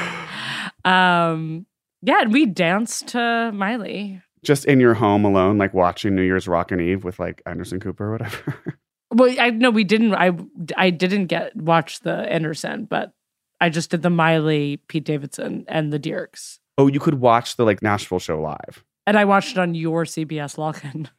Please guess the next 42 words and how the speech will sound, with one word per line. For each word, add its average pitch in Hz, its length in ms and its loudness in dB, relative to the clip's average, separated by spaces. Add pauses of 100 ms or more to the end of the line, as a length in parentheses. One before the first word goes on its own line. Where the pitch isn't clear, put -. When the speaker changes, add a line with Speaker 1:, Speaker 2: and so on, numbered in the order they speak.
Speaker 1:
<laughs> - 180 -12
Speaker 2:
Hell 156 360 2
yes. 160 680 2
I'm 143 100 0
so 147 240 2
glad 170 220 2
that 165 140 2
Paramount 123 360 2
Plus 104 320 2
is 101 180 -6
Speaker 1:
Hell 208 200 2
Speaker 2:
going - 100 2
Speaker 1:
yes. 226 240 2
Speaker 2:
to 107 60 -4
good 98 120 0
use. 92 540 -6
Speaker 1:
No, 226 260 2
my 208 240 2
boy 247 460 2
keeping 247 540 0
me 226 140 2
fed. - 640 -4
<laughs> 170 520 -2 (560)
Speaker 2:
<laughs> 147 460 -4
'Cause 143 100 0
I 160 40 8
always 165 100 6
get 180 80 2
those 170 160 0
emails 135 220 4
and 127 80 0
I'm 127 60 0
like, 117 160 2
"Wait, 107 220 2
why 98 100 -4
do 127 60 -4
I 147 80 -2
still 156 160 -4
subscribe 139 380 -2
to 135 80 -4
this? 139 240 -4
Like, 104 320 0